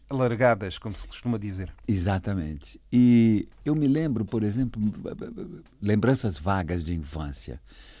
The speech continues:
Speaker 2: de no jardim da casa de uma tia, nos finais de ano, ter um palco montado, onde nós nos apresentávamos. A família tinha aulas de instrumentos musicais,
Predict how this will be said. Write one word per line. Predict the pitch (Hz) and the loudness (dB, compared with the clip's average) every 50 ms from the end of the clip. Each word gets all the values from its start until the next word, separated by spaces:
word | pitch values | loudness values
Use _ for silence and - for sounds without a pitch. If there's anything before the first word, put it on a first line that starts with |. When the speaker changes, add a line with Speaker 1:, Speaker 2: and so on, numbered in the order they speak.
| - - - - | -20 -20 -16 -10
Speaker 2:
de | - 82 90 92 | -6 -4 -2 -2
no | 90 90 95 | 0 0 0
jardim | 85 90 98 87 85 85 78 - 95 110 127 139 139 | 0 0 0 -2 -2 -4 -6 -4 0 0 2 2 2
da | 107 92 85 | 2 2 0
casa | - - 92 90 90 87 | 0 -2 -2 0 0 -2
de | 82 87 | -2 -2
uma | 82 82 85 85 | -2 -2 -2 -4
tia, | - - - 113 123 135 135 143 151 139 - - - - - - - - - - - - _ - | -6 -4 0 0 0 2 0 -2 -4 -6 -10 -16 -20 -20 -20 -20 -20 -20 -20 -20 -20 -20 _ -6
nos | 87 92 87 - | -4 -4 -4 -2
finais | - 95 92 90 95 92 85 78 | -2 -2 -2 0 -2 -2 -2 -2
de | 76 90 90 | -2 -2 -2
ano, | 90 95 104 110 120 127 131 139 143 - _ _ _ _ _ - _ _ | 0 0 0 0 0 0 0 -2 -4 -8 _ _ _ _ _ -20 _ _
ter | - 120 107 | -4 0 0
um | 123 156 | 0 0
palco | 147 - 147 131 123 135 131 - - 101 90 - - - - | -2 -2 0 0 0 0 -2 -6 -8 -10 -10 -10 -14 -10 -4
montado, | - 95 104 104 101 90 - 85 85 85 82 76 80 76 - _ _ - _ _ - _ _ - | -2 0 0 0 0 -2 -4 -4 -4 -4 -4 -8 -10 -14 -16 _ _ -20 _ _ -20 _ _ -6
onde | 87 95 92 92 92 | -4 -2 -2 0 0
nós | 92 92 101 95 90 | 0 0 0 0 -2
nos | 107 101 95 | -2 0 0
apresentávamos. | 113 107 - 113 107 101 139 131 127 117 104 98 90 90 82 80 82 - - - - - _ _ _ _ _ - | -2 0 0 -2 0 0 0 -2 0 0 -2 -2 -2 -4 -8 -8 -10 -12 -16 -20 -20 -20 _ _ _ _ _ -8
A | 80 | -6
família | - - 101 95 98 107 107 107 | -4 -4 -2 -2 0 0 0 -2
tinha | 104 - - 110 107 92 | -2 -4 -4 -4 -4 -2
aulas | 90 90 95 95 92 87 87 87 80 | -2 -4 -4 -2 -2 -2 -2 -4 -4
de | 73 73 78 82 85 85 | -6 -6 -6 -4 -4 -4
instrumentos | 85 - - - 87 87 85 87 82 - - | -4 -6 -8 -8 -6 -4 -4 -4 -6 -8 -10
musicais, | - 78 80 76 80 82 - - 95 101 98 95 92 92 - - - | -10 -8 -8 -8 -8 -10 -8 -6 -6 -4 -4 -4 -6 -8 -10 -16 -20